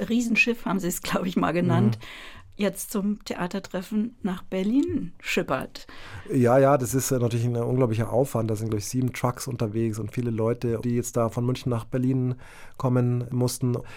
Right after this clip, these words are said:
Speaker 2: Also ein großer Aufwand, aber ist natürlich total toll, wenn man das Gefühl hat, man hat echt was Besonderes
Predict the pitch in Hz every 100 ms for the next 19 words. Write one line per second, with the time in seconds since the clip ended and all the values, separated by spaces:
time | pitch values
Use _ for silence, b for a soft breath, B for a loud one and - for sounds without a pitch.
0 | B 123 123 123 120 131 120 107 131 -
1 | 135 127 120 117 113 - B B B -
2 | 117 110 117 117 - 117 - 117 123 120
3 | 113 113 - 104 131 131 123 - B 110
4 | 107 - 120 - 113 113 110 131 123 -